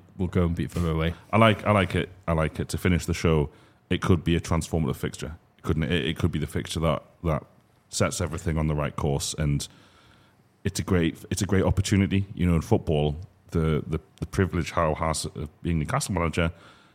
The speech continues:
Speaker 2: is that he's got opportunities to put things right. Like, it's in hi-, in his hands to be able to fix this, him and, him and Tindall. So why not? What better place to go and fix it than, like you say, go to the stadium, alight in front of six thousand Newcastle fans and, and running away with that game,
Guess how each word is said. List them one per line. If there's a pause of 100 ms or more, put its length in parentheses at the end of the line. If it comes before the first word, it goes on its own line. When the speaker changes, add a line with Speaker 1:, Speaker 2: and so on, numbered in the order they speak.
(120)
Speaker 2:
is
that
he's
got
opportunities
to
put
things
right.
Like,
it's
in
hi-, (500)
in
his
hands
to
be
able
to
fix
this,
him
and,
him
and
Tindall.
So (600)
why
not? (260)
What
better
place
to
go
and
fix
it
than,
like
you
say,
go
to
the
stadium,
alight
in
front
of
six
thousand
Newcastle
fans
and, (920)
and
running
away
with
that
game,